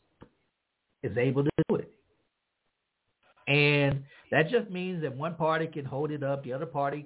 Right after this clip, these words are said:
can hold it up. That's, that's what it is. This goes back for decades. It's, you know,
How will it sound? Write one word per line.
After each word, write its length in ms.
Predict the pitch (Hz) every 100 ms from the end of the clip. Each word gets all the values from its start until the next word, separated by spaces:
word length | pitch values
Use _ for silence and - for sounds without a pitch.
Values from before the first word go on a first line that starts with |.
| -
can 240 | 123 120 -
hold 260 | 135 147
it 80 | 139
up. 140 | 131
That's, 180 | 139 165 139 -
that's 140 | 123 139 -
what 140 | 127
it 40 |
is. 220 | 139 104 - _ - - - -
This 120 | 208
goes 280 | 214 208 196
back 300 | 185 185 185
for 100 | 139 117 -
decades. 600 | 208 233 226 143 110 104
It's, 140 | 127 - - - _
you 100 | -
know, 260 | 139 143 160